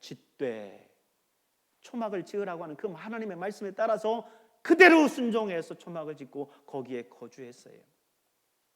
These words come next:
십칠 절에 보니까요, 여호수아 이래에 이러한 백성들의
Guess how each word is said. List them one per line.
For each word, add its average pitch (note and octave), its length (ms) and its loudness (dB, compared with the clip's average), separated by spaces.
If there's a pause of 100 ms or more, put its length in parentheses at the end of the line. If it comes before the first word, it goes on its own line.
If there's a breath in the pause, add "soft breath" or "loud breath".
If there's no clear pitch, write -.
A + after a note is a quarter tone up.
(1400)
십칠 - 260 -20
절에 C3 180 -8
보니까요, A#2 540 -16 (540)
여호수아 A3+ 760 -2
이래에 E3+ 800 -2 (220)
이러한 G#3 580 -2
백성들의 E3+ 720 -10